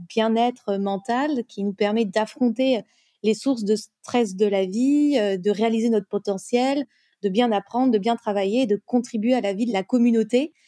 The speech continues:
Alors, tu vois, c'est plein de termes comme ça, un peu valises, parce que ça nous interroge, en fait. C'est, c'est quoi le stress de la vie ? C'est quoi le potentiel ? Ça signifie quoi, hein, bien apprendre, heu,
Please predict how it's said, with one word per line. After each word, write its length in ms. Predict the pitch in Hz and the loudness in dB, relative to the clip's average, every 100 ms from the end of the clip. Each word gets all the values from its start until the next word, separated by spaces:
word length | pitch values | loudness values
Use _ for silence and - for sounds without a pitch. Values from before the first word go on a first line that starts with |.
| _ _ - | _ _ 0
Alors, 180 | 220 226 | 0 2
tu 80 | |
vois, 80 | 254 | -2
c'est 160 | 254 233 | 0 0
plein 220 | 254 262 | 2 0
de 80 | 226 | 0
termes 340 | 220 269 269 | 0 0 2
comme 160 | 254 220 | 0 -2
ça, 160 | 240 | -2
un 140 | 240 208 | -2 0
peu 140 | 247 | 0
valises, 460 | 214 247 247 370 359 | 2 2 4 2 0
parce 160 | 214 | -8
que 280 | - 226 208 | 0 0 2
ça 140 | 196 208 | -2 0
nous 180 | 220 | 2
interroge, 480 | 214 208 226 302 320 | 0 0 2 2 2
en 80 | 214 | -2
fait. 180 | 226 202 | -2 -4
C'est, 180 | - 202 | -2 -2
c'est 180 | - | -4
quoi 140 | 208 233 | 0 0
le 80 | 208 | 0
stress 400 | - - 214 180 | -6 -4 -4 0
de 60 | |
la 140 | 208 214 | 0 0
vie ? 300 | 214 269 294 | 2 2 2
C'est 120 | 226 | 0
quoi 140 | 226 | -4
le 80 | 214 | -4
potentiel ? 760 | - 220 214 220 - 269 311 285 - _ _ _ | -2 -4 -2 -6 -2 0 0 0 -6 _ _ _
Ça 120 | 214 | -6
signifie 480 | - 240 226 - 226 | -4 -2 -2 -2 -6
quoi, 200 | - 277 | -2 0
hein, 180 | 240 220 | 0 0
bien 240 | 214 226 | 0 0
apprendre, 920 | 214 214 - 247 262 262 262 220 | -2 -4 -2 0 2 2 0 2
heu, 20 | 208 | 0